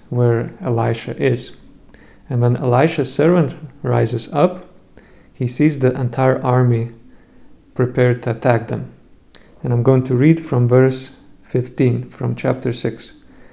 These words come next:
Second Kings chapter six, from verse fifteen to verse seventeen. When the servant of the man of God rose early in the morning and went out, behold, an army with horses and chariots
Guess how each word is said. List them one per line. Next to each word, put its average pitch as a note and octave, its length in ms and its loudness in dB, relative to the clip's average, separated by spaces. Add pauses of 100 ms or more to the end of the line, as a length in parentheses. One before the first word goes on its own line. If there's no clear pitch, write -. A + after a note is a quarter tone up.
(500)
Second B2 380 -2
Kings E3+ 220 2
chapter B2+ 320 -2
six, E3 340 0
from A#2+ 280 -2
verse B2 220 2
fifteen F3 640 0
to C#3 100 -4
verse C3 640 -2
seventeen. A#2+ 720 -2 (1200)
When C3 180 2
the B2 80 2
servant F#3+ 480 6
of C3 180 2
the B2+ 100 4
man B2+ 260 2
of D3+ 160 2
God A#2 300 -2 (100)
rose C3+ 420 4
early D3 300 4
in C#3+ 100 0
the C3+ 100 2
morning B2+ 600 2
and B2+ 180 -2
went B2+ 320 0
out, D3+ 340 -2 (220)
behold, C#3 640 4
an B2 140 -2
army D#3 500 2 (100)
with B2 140 -2
horses D3 520 2
and D#3 160 0
chariots A#2 580 -4